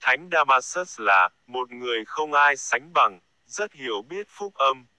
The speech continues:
một tiến sĩ Trinh Trắng của một giáo hội Trinh Trắng, rất yêu quý sự khiết tịnh. Thánh Damasus có khi nào được nghe những lời tán dương đó? Những tranh giành nội bộ có tính cách chính trị,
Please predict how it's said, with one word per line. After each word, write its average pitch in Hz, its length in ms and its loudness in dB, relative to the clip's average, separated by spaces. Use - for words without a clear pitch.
một 127 260 -6
tiến 135 260 -8
sĩ 160 320 -8
Trinh 139 240 -10
Trắng 160 440 -2
của 117 120 -4
một 101 240 -6
giáo 117 380 2
hội 120 300 -6
Trinh 131 280 -8
Trắng, 147 420 -2
rất 202 220 -6
yêu 139 320 -10
quý 127 240 -8
sự 113 420 -8
khiết 202 260 -12
tịnh. 104 260 -6
Thánh 147 400 0
Damasus 165 720 0
có - 180 4
khi 151 240 -6
nào 110 300 4
được 110 220 -8
nghe 139 220 0
những 147 340 -12
lời 110 140 -2
tán 101 300 2
dương 139 280 -10
đó? 110 380 2
Những 151 260 -12
tranh 165 280 -4
giành 117 340 -2
nội 110 220 -2
bộ 113 240 -2
có 147 280 2
tính 147 220 -10
cách 214 200 -2
chính 147 280 -14
trị, 104 380 -8